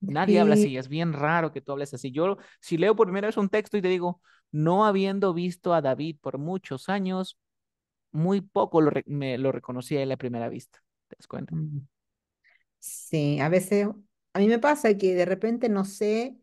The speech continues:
Speaker 2: qué es lo que está diciendo. Solo veo el, el, el I N G y no sé a qué se refiere. No sé si es
Speaker 1: Entonces
Speaker 2: causa-efecto, no sé si es simultaneidad, no lo sé.
Speaker 1: Lo que tienes
Speaker 2: No sé.
Speaker 1: que hacer primero ahora, yo veo un par-, yo veo un I N G.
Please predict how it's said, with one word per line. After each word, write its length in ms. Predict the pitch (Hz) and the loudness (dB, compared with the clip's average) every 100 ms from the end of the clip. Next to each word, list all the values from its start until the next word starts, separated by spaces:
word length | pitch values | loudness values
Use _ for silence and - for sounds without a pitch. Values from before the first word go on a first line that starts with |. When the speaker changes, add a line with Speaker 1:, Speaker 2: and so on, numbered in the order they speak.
| _ _ _ | _ _ _
Speaker 2:
qué 100 | 240 | -4
es 60 | 247 | 0
lo 160 | 240 | 0
que 80 | 226 | 0
está 200 | 202 208 | -2 0
diciendo. 640 | 190 - - 190 151 - - _ _ _ | 0 -2 -4 -4 -4 -10 -16 _ _ _
Solo 320 | - 196 202 185 | -2 4 4 6
veo 200 | 196 196 | 6 6
el, 160 | 190 | 4
el, 220 | 170 165 165 | 4 2 2
el 320 | 165 160 170 | 0 -2 -4
I 140 | 175 | -4
N 140 | 175 170 | -6 -6
G 220 | - 214 | 0 2
y 100 | 202 | 4
no 100 | 180 | 2
sé 220 | 165 185 | -2 -4
a 80 | 175 | -2
qué 100 | 185 | -4
se 120 | 190 | -6
refiere. 440 | 160 - 160 - - _ - | -12 -10 -10 -12 -16 _ -4
No 100 | 160 | 2
sé 140 | 190 | 2
si 80 | 170 | 4
es 80 | 139 | 4
Speaker 1:
Entonces 320 | 175 165 143 | 4 4 -2
Speaker 2:
causa-efecto, 560 | 170 175 - 175 170 175 | -4 -6 -2 2 4 4
no 100 | 160 | 0
sé 160 | 165 | -4
si 80 | 156 | -4
es 80 | 151 | -2
simultaneidad, 960 | 160 160 156 151 147 160 175 170 170 _ _ | -2 0 0 2 4 4 4 0 -6 _ _
no 140 | 147 151 | -4 -4
lo 80 | |
sé. 240 | 147 - - _ _ _ _ _ _ | -6 -10 -16 _ _ _ _ _ _
Speaker 1:
Lo 180 | 139 131 | -4 -4
que 120 | 127 | -4
tienes 240 | 135 139 | -4 -4
Speaker 2:
No 0 | 139 | -4
sé. 40 | |
Speaker 1:
que 60 | 151 | -4
hacer 240 | 147 135 | -4 -6
primero 420 | 151 143 147 151 | -4 -4 -2 0
ahora, 240 | 156 131 113 | 2 0 -2
yo 140 | 127 | -4
veo 180 | 131 143 | -2 -2
un 140 | 151 147 | -2 -4
par-, 200 | 135 - | -6 -6
yo 140 | 131 131 | -4 0
veo 140 | 139 | 0
un 140 | 147 147 | 0 -2
I 100 | 156 | -2
N 140 | 147 | -2
G. 280 | 143 110 | -4 -8